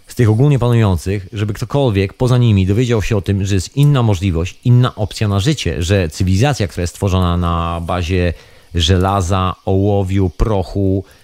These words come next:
i mordowania się nawzajem, nie jest jedynym rozwiązaniem. To jest akurat najgłupsze rozwiązanie i służy tylko temu,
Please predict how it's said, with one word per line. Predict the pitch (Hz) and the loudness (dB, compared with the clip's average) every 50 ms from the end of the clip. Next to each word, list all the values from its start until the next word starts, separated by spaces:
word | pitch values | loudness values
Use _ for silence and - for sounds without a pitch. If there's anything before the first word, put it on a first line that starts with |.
| _ _ _ _ _ - - - | _ _ _ _ _ -20 -14 -8
i | 104 | -4
mordowania | 107 107 104 95 110 104 117 113 101 | -2 -2 0 0 0 0 2 0 0
się | 87 - 110 | 0 0 -2
nawzajem, | 117 92 85 107 90 85 82 87 95 120 127 - _ _ _ | -2 -2 0 0 0 0 -2 -2 -2 -4 -6 -10 _ _ _
nie | 87 92 107 139 170 | -2 0 0 0 0
jest | 196 - - | -2 -2 -4
jedynym | 180 170 180 175 170 160 160 | -4 -4 -2 -2 0 0 0
rozwiązaniem. | 151 143 131 147 139 123 143 139 123 104 90 87 | 0 0 0 0 2 2 2 2 2 2 0 0
To | 85 - | 0 0
jest | 104 98 - | -2 -2 -2
akurat | 87 101 - 135 117 107 | -4 -4 -2 -2 0 0
najgłupsze | 110 98 92 107 139 143 - - - 101 95 | 0 0 0 0 0 -2 -2 -2 0 0 0
rozwiązanie | 98 101 90 107 107 92 101 90 92 104 110 | 0 0 0 0 0 2 0 0 0 -2 -2
i | - 98 | -4 -6
służy | - - 113 101 95 | -6 -4 -4 -4 -4
tylko | - - 139 139 165 156 | -2 -4 -4 -2 -4 -2
temu, | - 131 107 90 87 87 80 | 0 0 0 2 0 0 -2